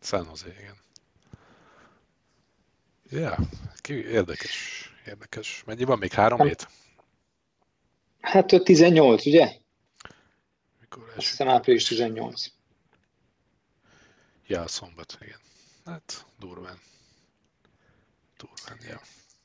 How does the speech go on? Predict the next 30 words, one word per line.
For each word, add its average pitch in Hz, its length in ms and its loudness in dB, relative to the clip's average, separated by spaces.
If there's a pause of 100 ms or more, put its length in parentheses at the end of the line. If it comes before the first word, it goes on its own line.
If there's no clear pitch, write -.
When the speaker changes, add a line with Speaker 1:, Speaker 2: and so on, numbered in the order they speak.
(180)
Speaker 2:
Hát, - 160 -4
ahogy 143 220 6
jelenleg, 135 600 6
ö, 120 280 2 (280)
alakulnak 123 560 -4
a 120 80 0
dolgok, 120 340 4
én 135 220 0
nem 117 220 0
látom 107 420 -2
ennek 110 320 -4
a - 260 0 (920)
rendezvénynek 117 720 0
a - 60 0
megvalósulását. 123 1500 4
Ha 139 140 4
volt 139 260 8
még 123 180 2
egy, 117 200 4 (520)
egy 117 300 -2
jó 127 340 4
opció, 123 400 2
hogy 113 160 4
egy 117 100 4
jachton 110 600 2 (560)
megcsinálni 113 560 -8
egy 113 140 -2
ilyen 113 200 2
photoshopos 117 680 2
képet, 113 400 0